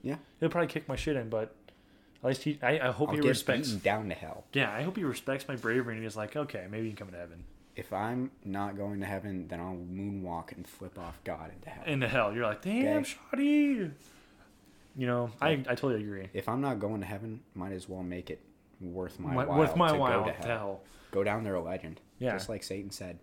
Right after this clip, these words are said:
Speaker 2: Yeah, Satan would be like, "Wow, that guy's, that guy's interesting."
Speaker 1: <laughs>
Speaker 2: Lassos you in. All right.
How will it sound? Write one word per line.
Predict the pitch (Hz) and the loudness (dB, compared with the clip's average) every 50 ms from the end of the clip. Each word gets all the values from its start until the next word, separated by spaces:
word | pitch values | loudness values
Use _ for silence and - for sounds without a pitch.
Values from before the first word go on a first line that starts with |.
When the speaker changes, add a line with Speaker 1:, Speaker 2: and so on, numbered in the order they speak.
| - - - | -18 -6 -2
Speaker 2:
Yeah, | 123 123 107 | 0 0 0
Satan | 101 - 143 156 175 | 2 2 0 2 2
would | 165 139 | 2 2
be | 131 | 4
like, | 127 110 98 - | 2 2 0 -2
"Wow, | - - - 110 104 95 92 - | -2 -2 0 0 -2 -2 -4 -6
that | 127 | -6
guy's, | - 143 117 | -4 -4 -4
that | - - - - - - - - _ _ _ - - _ - - - - - 180 | -6 -10 -16 -20 -20 -20 -20 -20 _ _ _ -20 -20 _ -20 -20 -20 -18 -6 -4
guy's | 170 135 127 | -2 0 0
interesting." | 160 165 - 123 - - 104 90 87 - - - _ _ _ _ _ - _ - | -2 -2 -4 -6 -6 -8 -10 -12 -14 -20 -20 -20 _ _ _ _ _ -20 _ -14
Speaker 1:
<laughs> | - - - - - - - - - - - - - - - - - - | -12 -12 -12 -12 -12 -14 -14 -14 -12 -14 -14 -12 -12 -8 -4 -2 -2 0
Speaker 2:
Lassos | 110 117 135 147 - - 151 143 123 135 | 2 4 4 4 4 4 4 4 4 4
you | 139 131 127 | 2 4 4
in. | 135 160 156 135 | 2 2 2 6
All | 120 190 247 277 | 8 12 12 12
right. | 277 240 214 208 | 12 12 12 10